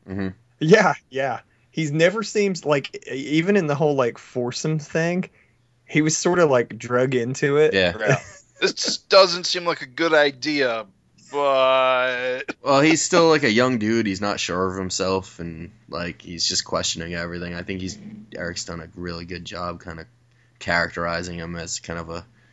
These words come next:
Speaker 1: a younger, young man, you know?
Speaker 3: Maybe
Speaker 2: I
Speaker 3: he
Speaker 2: just
Speaker 3: under-,
Speaker 2: wanna s-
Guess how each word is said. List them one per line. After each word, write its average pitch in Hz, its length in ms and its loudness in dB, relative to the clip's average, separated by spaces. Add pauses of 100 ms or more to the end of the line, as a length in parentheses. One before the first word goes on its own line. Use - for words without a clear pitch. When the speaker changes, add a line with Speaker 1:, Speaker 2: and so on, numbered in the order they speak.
(760)
Speaker 1:
a 92 60 -4
younger, 87 720 -2 (420)
young 90 280 0
man, 87 320 -2
you 90 100 -6
know? 92 220 -2 (720)
Speaker 3:
Maybe 151 120 -6
Speaker 2:
I 311 40 -4
Speaker 3:
he - 40 -4
Speaker 2:
just 302 140 2
Speaker 3:
under-, 294 120 -8
Speaker 2:
wanna 233 100 -4
s- - 180 -16